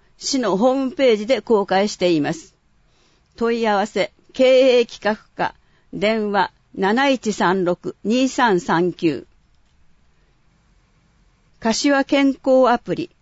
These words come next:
ワニフィットへ移行を。キューアールコード。柏フレイル予防ポイントカードへのポイント付与が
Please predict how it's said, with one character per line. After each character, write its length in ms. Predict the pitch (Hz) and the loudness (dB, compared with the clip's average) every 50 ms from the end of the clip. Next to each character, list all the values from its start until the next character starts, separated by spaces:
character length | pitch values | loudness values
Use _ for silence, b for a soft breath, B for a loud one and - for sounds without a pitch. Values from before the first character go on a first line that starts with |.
| _ - | _ -4
ワ 160 | 196 233 277 | -2 0 2
ニ 120 | 277 269 254 | 2 2 0
フ 100 | 233 220 | 0 -4
ィ 20 | |
ッ 80 | 175 - _ - | -4 -6 _ -2
ト 100 | 214 220 | -2 0
へ 120 | 180 139 | 0 0
移 80 | 170 - | -2 -4
行 400 | _ - 190 180 160 151 165 160 | _ -2 0 0 0 0 -2 -4
を。 180 | 156 - - _ _ _ _ _ _ _ _ _ _ _ _ _ _ | -6 -8 -12 _ _ _ _ _ _ _ _ _ _ _ _ _ _
キ 140 | - 262 254 | -6 -4 -2
ュ 180 | 262 262 262 | 0 0 2
ー 160 | 262 254 247 | 2 4 2
ア 20 | 247 | 2
ー 40 | 233 | 2
ル 120 | 233 220 | 0 -2
コ 260 | - - 226 202 170 | -2 -2 0 0 0
ー 80 | 147 139 | 0 -2
ド。 160 | 156 - - _ _ _ 175 _ _ _ _ _ _ _ _ _ _ _ _ _ _ _ b b b b b b b b b _ _ | -6 -12 -14 _ _ _ -20 _ _ _ _ _ _ _ _ _ _ _ _ _ _ _ b b b b b b b b b _ _
柏 420 | - 240 226 - - 277 285 285 | -6 -6 -4 -2 -2 0 0 0
フ 120 | 254 233 262 | 0 0 -2
レ 180 | 254 277 277 262 | 0 2 2 2
イ 40 | 202 | 2
ル 120 | 202 185 | 2 2
予 160 | 185 190 196 | 2 2 0
防 260 | 196 214 262 262 247 | 0 0 2 2 2
ポ 160 | 247 - 233 240 | 2 2 0 0
イ 100 | 269 269 | 0 -2
ン 60 | 247 | -2
ト 160 | - 254 262 | -2 -2 -2
カ 220 | - - 254 226 | -2 -2 0 0
ー 60 | 226 208 | 0 0
ド 160 | 175 180 170 | -2 -2 -2
へ 100 | 160 160 | -2 0
の 220 | 160 180 180 - _ _ | -2 -2 -2 -6 _ _
ポ 120 | - 226 | -8 -4
イ 100 | 247 269 | -2 -2
ン 80 | 269 233 | -2 -2
ト 180 | - - 247 | 0 0 0
付 120 | 240 - 262 | 0 0 -2
与 180 | 220 185 175 | -2 -2 -2
が 180 | 165 170 165 | -2 -4 -4